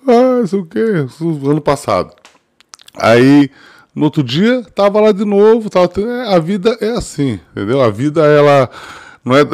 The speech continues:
não é porque você é, é filho, de, você, você tem que passar realmente pela, pela estrada, você tem que saber como que é, você tem que se calejar,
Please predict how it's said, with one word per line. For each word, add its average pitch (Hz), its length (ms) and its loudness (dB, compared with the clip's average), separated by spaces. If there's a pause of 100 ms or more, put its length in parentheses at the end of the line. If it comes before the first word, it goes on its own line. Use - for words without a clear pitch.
(260)
não 110 180 -4
é 147 40 0
porque 180 280 -6
você 165 300 0
é, 98 600 2
é 92 40 -6
filho, 117 360 -6
de, 110 80 -12
você, 110 300 -16
você 120 200 -12
tem 156 120 0
que 151 80 -12
passar 175 760 2 (500)
realmente 131 440 2
pela, 117 440 6 (280)
pela 120 180 4
estrada, 165 540 2
você - 80 -6
tem 160 100 0
que - 60 -8
saber 127 280 2
como 170 200 0
que - 160 0
é, 120 200 4
você 160 220 -8
tem 147 160 -4
que - 60 -16
se - 100 -12
calejar, 113 720 0